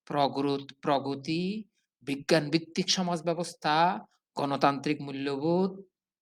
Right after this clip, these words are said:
সন্ত্রাসের বিরুদ্ধে অবস্থান,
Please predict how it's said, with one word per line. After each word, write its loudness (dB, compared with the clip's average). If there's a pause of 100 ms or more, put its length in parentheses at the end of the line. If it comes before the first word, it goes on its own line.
(760)
সন্ত্রাসের -2
বিরুদ্ধে 0
অবস্থান, 2